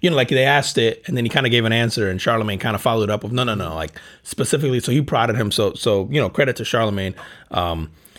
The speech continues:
you know, and he's always been one to never back away from, like, a tough question. Uh, so I, I, I,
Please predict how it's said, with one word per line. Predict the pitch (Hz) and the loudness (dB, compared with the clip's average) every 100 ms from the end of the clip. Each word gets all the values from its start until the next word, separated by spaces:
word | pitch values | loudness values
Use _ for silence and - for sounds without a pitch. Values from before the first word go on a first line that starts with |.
| - - - | -20 -12 -2
you | 170 | 2
know, | 147 | 4
and | 135 | 4
he's | 180 156 | 4 4
always | 127 123 117 | 4 2 2
been | 117 110 | 2 2
one | 107 104 | 2 0
to | 104 | 0
never | 107 101 92 | 0 0 0
back | 101 101 | -2 -2
away | 101 98 98 | 0 0 -2
from, | - 98 92 | -2 -4 -2
like, | 85 | -4
a | 78 | -4
tough | - 90 - | -4 -4 -2
question. | 104 101 120 131 - _ - | -2 0 -2 -4 -6 _ -4
Uh, | 101 92 87 82 78 - - _ - _ 95 | 0 2 2 0 -2 -4 -16 _ -20 _ -6
so | - 110 98 | 0 2 2
I, | 95 104 | 2 0
I, | 76 92 | -2 -2
I, | 87 | -2